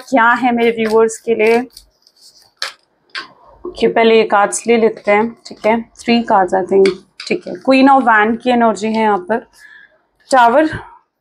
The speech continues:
Ace of Swords, King of Swords, The High Priestess, Seven of Pentacles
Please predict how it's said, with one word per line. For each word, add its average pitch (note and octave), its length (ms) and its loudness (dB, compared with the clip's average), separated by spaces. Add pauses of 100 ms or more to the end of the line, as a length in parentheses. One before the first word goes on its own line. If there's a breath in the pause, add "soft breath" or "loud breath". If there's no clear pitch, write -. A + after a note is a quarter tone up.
(140)
Ace B3+ 260 -2
of C4 180 2
Swords, C#4 480 0 (500)
King D4 340 4
of C#4+ 180 4
Swords, B3 440 -2 (3250)
The A3+ 180 2
High A3 260 2
Priestess, A#3 540 -6 (3250)
Seven A#3+ 340 2
of B3 200 0
Pentacles A3+ 680 -2